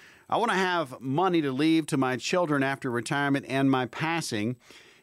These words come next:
If I have a million saved at retirement and I apply that three or four percent rule and only take withdrawals at that rate for the rest of my life, will my initial investment still be a million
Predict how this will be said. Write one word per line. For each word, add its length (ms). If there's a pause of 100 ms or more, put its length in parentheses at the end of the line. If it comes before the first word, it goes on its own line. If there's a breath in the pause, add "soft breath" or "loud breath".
If 120
I 120
have 540
a 40
million 600
saved 440
at 120
retirement 640
and 120
I 140
apply 460
that 260
three 300
or 100
four 300
percent 480
rule 420
and 80
only 300
take 280
withdrawals 720
at 220
that 260
rate 400
for 140
the 100
rest 420
of 80
my 220
life, 540 (240 soft breath)
will 160
my 220
initial 420
investment 640
still 560
be 480
a 80
million 580